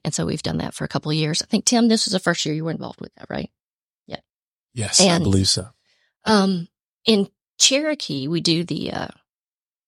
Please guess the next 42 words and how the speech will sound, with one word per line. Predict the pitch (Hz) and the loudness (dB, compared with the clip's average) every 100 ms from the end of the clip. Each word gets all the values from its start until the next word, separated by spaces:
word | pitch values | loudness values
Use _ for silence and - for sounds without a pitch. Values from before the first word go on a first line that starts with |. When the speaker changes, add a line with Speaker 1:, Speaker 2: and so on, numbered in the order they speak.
| _ _ - | _ _ 2
Speaker 1:
Women's | 220 202 196 - - | 4 6 4 2 -4
Service | - 214 220 233 | -2 0 2 0
League. | 220 - _ _ _ _ | -2 -6 _ _ _ _
Um, | 170 165 165 | -6 -4 -2
they | |
have | 170 | 0
a | 156 | 0
five | - 180 175 | 0 0 0
K | 185 | 0
run, | 175 175 175 175 | 2 2 0 0
and | - 151 | 0 0
then | 147 | 0
they | 147 | 0
do | - 156 151 | 2 2 2
a | - | 0
golf | 139 151 - | 0 0 0
tournament, | 175 180 185 - | 0 2 2 0
and | 151 | 0
we've | 143 165 | 0 0
been | 156 | -2
involved | 151 135 - | 0 -2 -4
with | 139 | -4
both, | 131 147 _ | -4 -6 _
both | 147 143 | -4 -4
of | 160 | -4
those | - - | -4 -2
things | - - 160 | 0 0 -2
as | - | -4
well. | - 50 - - - - - - | -6 -6 -8 -12 -10 -10 -8 2
Uh, | 180 | 4
this | 160 220 311 - | 6 6 6 6
year, | 196 170 | 4 2
we | 175 | 0
did | 165 170 165 - | 2 4 4 2
a, | - 135 - | -2 -4 -4
uh, | - - - | -8 -12 -8
suicide | - 254 247 240 | 0 2 4 2
walk | 240 233 - _ | 2 -2 -6 _
in, | 196 175 | -8 -4
uh, | 165 151 | -4 -4
Paulding | - 180 220 | 0 2 4
County, | 233 226 240 | 4 4 4